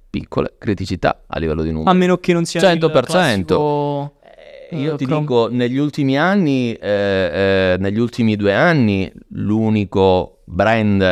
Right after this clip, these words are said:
Speaker 2: Eh,
Speaker 1: che
Speaker 2: diciamo, fuori dai classici tu
Speaker 1: fuori
Speaker 2: dici
Speaker 1: dai
Speaker 2: che
Speaker 1: classici Rolex, Patek e Audemars, guardate che l'unico brand che, eh, che ha fatto discutere è Bulgari, eh, con l'Octo, finissimo.
Speaker 2: Cartier?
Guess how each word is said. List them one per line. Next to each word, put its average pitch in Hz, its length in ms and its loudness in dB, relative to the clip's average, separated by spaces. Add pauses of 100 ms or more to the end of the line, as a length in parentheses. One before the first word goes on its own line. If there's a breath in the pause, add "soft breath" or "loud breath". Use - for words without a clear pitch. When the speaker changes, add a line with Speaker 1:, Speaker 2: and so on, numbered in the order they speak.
(680 soft breath)
Speaker 2:
Eh, 226 120 2
Speaker 1:
che - 0 -
Speaker 2:
diciamo, 175 320 2
fuori 269 240 2
dai 269 140 4
classici 208 580 0
tu 160 80 -6
Speaker 1:
fuori 135 240 4
Speaker 2:
dici 135 60 2
Speaker 1:
dai 135 100 2
Speaker 2:
che 143 60 -4
Speaker 1:
classici 143 540 2
Rolex, 123 560 4
Patek 113 420 2
e 110 40 2
Audemars, 120 520 2
guardate 104 320 4
che 101 80 4
l'unico 104 360 2
brand 104 760 0
che, 82 840 0
eh, 80 60 -6
che - 80 -2
ha 92 80 4
fatto 98 340 0
discutere 98 600 0
è 82 40 -2
Bulgari, 95 460 0
eh, - 160 -6 (580)
con 95 120 -2
l'Octo, 90 460 0 (240)
finissimo. 95 640 -2 (800)
Speaker 2:
Cartier? 180 480 4